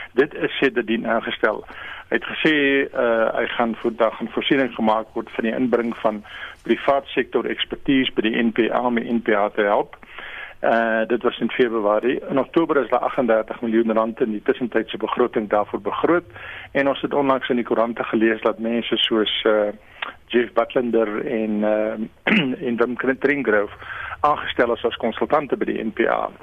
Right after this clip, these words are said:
Daar loop die lyn baie duidelik. Hy het ook in Februarie twintig negentien gesê hy gaan 'n spesiale eenheid stig wat gaan fokus net op state capture sake, staatskapingsake. Daai eenheid is in April daai jaar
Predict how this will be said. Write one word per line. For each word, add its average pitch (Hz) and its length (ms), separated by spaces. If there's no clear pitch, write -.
Daar 117 220
loop 120 220
die 113 100
lyn 110 260
baie 110 260
duidelik. 117 400
Hy 117 80
het 113 100
ook 147 120
in 143 100
Februarie 123 480
twintig 117 280
negentien 123 440
gesê - 300
hy 131 60
gaan 127 200
'n - 40
spesiale 123 520
eenheid 127 320
stig - 360
wat 120 140
gaan 117 200
fokus - 560
net 127 220
op 135 120
state - 340
capture - 380
sake, 101 440
staatskapingsake. 127 1120
Daai 117 260
eenheid 131 260
is 117 160
in 110 120
April 127 460
daai 110 280
jaar 110 300